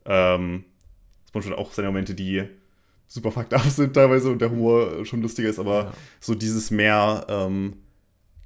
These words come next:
Speaker 1: klassische Cartoony, irgendwie, es gibt eine Szene, wo der Frosch dann so eine scharfe Chili isst und dann werden seine Augen so durchgekreuzt und seine Zunge kommt raus und du hast so ein „Oh nein, er fällt zu Boden“ und du hast so einen lustigen cartoony Soundeffekt und so Sachen,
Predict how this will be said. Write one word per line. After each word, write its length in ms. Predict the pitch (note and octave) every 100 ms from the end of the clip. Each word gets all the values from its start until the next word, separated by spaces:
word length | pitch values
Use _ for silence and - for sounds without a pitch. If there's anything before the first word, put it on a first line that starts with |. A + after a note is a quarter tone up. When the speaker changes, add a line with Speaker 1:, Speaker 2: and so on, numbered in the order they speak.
| - -
Speaker 1:
klassische 680 | A#2 A#2 - A2 A2+ G#2+
Cartoony, 580 | G#2 A2+ - B2 A#2 G2+
irgendwie, 260 | G2 A2 G#2
es 100 | G2+
gibt 120 | G#2+
eine 80 | A2
Szene, 240 | - A2
wo 60 | G#2
der 80 | G2+
Frosch 280 | - A2
dann 140 | - G2
so 80 | G2
eine 100 | G2+
scharfe 280 | A2 G#2
Chili 360 | G2+ B2+ A2 G2
isst 200 | G#2+ -
und 20 |
dann 220 | G2 G#2 G#2+ - -
werden 160 | G#2+ G#2+
seine 220 | G#2+ G2
Augen 280 | A2 A2 A2
so 280 | A2 G#2+
durchgekreuzt 720 | A2 B2 B2 A#2 A#2+ A#2 A#2 A2+
und 60 |
seine 180 | G#2+ G#2+
Zunge 220 | - A#2
kommt 260 | A2 A2+ G#2
raus 180 | A2 A2
und 60 |
du 60 | G#2+
hast 100 | G#2+
so 80 | A#2+
ein 60 |
„Oh 180 | - C3+
nein, 300 | C3+ B2+ C3+
er 80 | A#2
fällt 160 | C#3 C3+
zu 100 | B2
Boden“ 380 | C3 C3+ B2+
und 160 | A#2 A2
du 80 | A2+
hast 160 | A2+
so 60 | A2+
einen 100 | A2
lustigen 340 | A2+ - A2+
cartoony 380 | G#2+ A2 - A#2+
Soundeffekt 500 | A2 A2 A2+ G#2+ G#2+
und 60 | A2
so 100 | G#2+
Sachen, 380 | A2 A#2 A2+